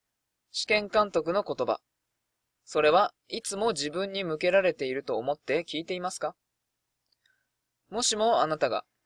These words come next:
受験番号や名前を書き忘れていても、直接教えることは禁じられています。だから全体に向けて言っているんです。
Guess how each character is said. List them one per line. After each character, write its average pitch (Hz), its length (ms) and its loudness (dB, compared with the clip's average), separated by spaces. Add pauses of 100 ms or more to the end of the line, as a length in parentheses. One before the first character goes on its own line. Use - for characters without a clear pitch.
(100)
受 120 120 -10
験 165 300 0
番 165 240 6
号 131 160 2
や 160 160 6
名 135 140 0
前 156 180 2
を 151 120 2
書 135 80 -4
き 190 140 -4
忘 190 220 -2
れ 175 100 -2
て - 80 -8
い 110 80 -6
て 202 140 -6
も、 202 160 -6 (680)
直 180 180 0
接 220 260 2
教 208 240 2
え 208 40 2
る 202 80 -4
こ 196 120 -2
と 226 100 2
は 214 100 6
禁 147 240 -10
じ 143 120 -8
ら 147 100 0
れ 151 80 0
て 190 100 -6
い 175 60 -6
ま 113 120 -12
す。 - 200 -16 (1500)
だ 220 160 4
か 233 140 4
ら 247 180 8
全 170 300 0
体 175 200 2
に 170 100 -4
向 160 120 -4
け 160 100 -2
て 226 120 0
言 185 80 -2
っ - 40 -14
て - 140 -12
い 110 80 -4
る 107 120 -16
ん - 20 -20
で - 80 -20
す。 - 180 -18